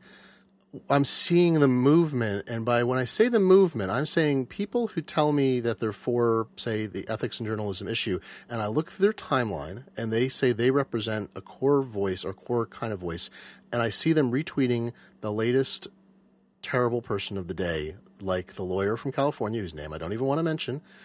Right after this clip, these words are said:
who has leapt into it. And, and, um, uh, Chris Kluwe, the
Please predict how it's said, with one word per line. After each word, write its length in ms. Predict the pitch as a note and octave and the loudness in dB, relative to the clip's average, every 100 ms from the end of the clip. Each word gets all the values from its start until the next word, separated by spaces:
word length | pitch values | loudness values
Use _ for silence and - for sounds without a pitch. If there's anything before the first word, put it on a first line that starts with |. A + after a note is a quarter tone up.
| - - | -20 -6
who 200 | B2 A#2+ | 0 2
has 140 | A2 | 0
leapt 260 | A2 B2+ - | 0 -2 0
into 240 | C3 A2 | -2 0
it. 100 | E2+ | -4
And, 200 | C2 F#2 | -4 -6
and, 340 | - G2+ F#2+ - | -4 -4 -4 -4
um, 480 | F#2 F2 E2+ E2 - - | -6 -6 -8 -10 -16 -16
uh, 400 | - F2 D#2+ B1+ - - - - - - | -12 -10 -10 -12 -16 -16 -18 -18 -20 -20
Chris 200 | - C3 | -6 -4
Kluwe, 380 | - D3 B2 A2 | 4 6 6 4
the 480 | G2 F#2+ E2+ - | 0 -2 -4 -8